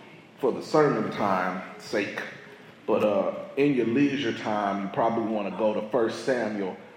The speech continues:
right around about eighteen through twenty-one to get the story and what was the build-up, because that explains a lot of what happened to David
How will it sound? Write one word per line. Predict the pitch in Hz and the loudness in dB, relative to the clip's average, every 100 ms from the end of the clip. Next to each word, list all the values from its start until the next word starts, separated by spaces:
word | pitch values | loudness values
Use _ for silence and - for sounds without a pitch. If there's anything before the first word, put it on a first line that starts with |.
| - - - - | -20 -20 -16 0
right | 104 107 | 2 2
around | 98 110 104 101 | 2 2 2 2
about | 104 101 - | 2 2 2
eighteen | 113 110 110 139 120 104 95 | 0 0 -4 -4 -2 -2 -4
through | 104 | -6
twenty-one | - 120 98 95 107 98 85 87 - - - - - - - - - | -4 -4 -2 -2 -2 -2 -4 -10 -16 -20 -20 -20 -20 -20 -20 -20 -16
to | |
get | 92 117 - | -4 -2 -2
the | - | -4
story | - - 131 107 92 90 | -6 2 4 4 2 -2
and | 95 98 | -2 0
what | 110 101 | 0 0
was | 98 | -4
the | - | -6
build-up, | - 120 117 113 101 87 - | -4 2 2 2 0 -2 -4
because | - 101 - | -6 -8 -2
that | 113 101 | 0 2
explains | - - 135 123 110 101 98 | 0 -4 0 0 0 -2 -4
a | |
lot | 98 110 107 | 0 2 2
of | 92 | 2
what | 107 95 | -2 -2
happened | - 143 147 110 101 92 - - - - - - - - - - - - | 0 2 2 0 -6 -10 -14 -18 -18 -20 -20 -20 -20 -20 -20 -20 -20 -12
to | 104 | -10
David | 92 107 117 98 90 | -2 0 2 0 -4